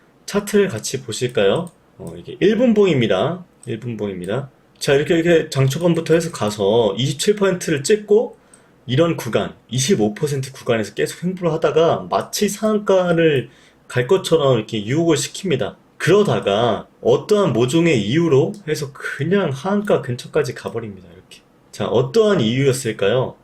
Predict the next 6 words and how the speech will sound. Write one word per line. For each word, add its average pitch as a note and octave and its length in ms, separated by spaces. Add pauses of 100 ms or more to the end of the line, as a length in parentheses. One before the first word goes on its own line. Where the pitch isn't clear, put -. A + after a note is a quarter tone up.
(180)
여러분들 G2 360
기억하시죠? A2+ 920 (440)
바로 C#3+ 440 (160)
이백억짜리 F3 760
횡령 B3+ 560
이슈입니다. G2 640